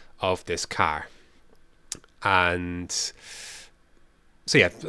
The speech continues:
so I, I recommend watching that video on, on YouTube as well. Like, there's comments from Calderon about it, but yeah, so, uh, there's a bit, a key push for,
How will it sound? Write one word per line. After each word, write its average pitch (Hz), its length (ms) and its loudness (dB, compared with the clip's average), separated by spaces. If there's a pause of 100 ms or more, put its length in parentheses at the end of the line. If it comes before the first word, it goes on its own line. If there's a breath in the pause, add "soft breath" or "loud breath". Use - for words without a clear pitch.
(120)
so 139 160 4
I, 143 140 6
I 156 100 4
recommend 185 260 8
watching 123 200 6
that 95 80 2
video 98 240 2
on, 87 180 0
on 85 200 -4
YouTube 80 280 -8
as 82 80 -6
well. 85 100 0
Like, 90 360 -6
there's 92 240 -4
comments 92 360 -2
from 90 120 -8
Calderon 82 480 -2
about 78 280 -2
it, 78 160 -8
but - 220 -6 (380 loud breath)
yeah, - 200 4
so, 135 200 4
uh, 139 260 2
there's 139 160 2
a 151 120 4
bit, 143 240 -4
a 123 80 -4
key 180 240 2
push - 360 4
for, 95 360 2